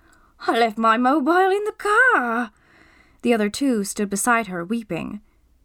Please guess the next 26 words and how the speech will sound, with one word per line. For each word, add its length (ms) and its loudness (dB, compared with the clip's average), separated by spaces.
One 120 2
of 80 -2
the 100 2
hikers 440 -2
rushed 320 -2
to 60 -4
the 120 0
edge 140 0
of 60 -12
the 100 -4
lake 360 -2
and 140 -8
vomited. 540 -2
The 120 2
other 160 0
waved 280 0
his 140 -10
cell 220 0
phone 240 -6
in 80 -8
the 140 -6
air, 280 -8
searching 560 -4
for 200 -4
a 40 -2
signal. 500 -6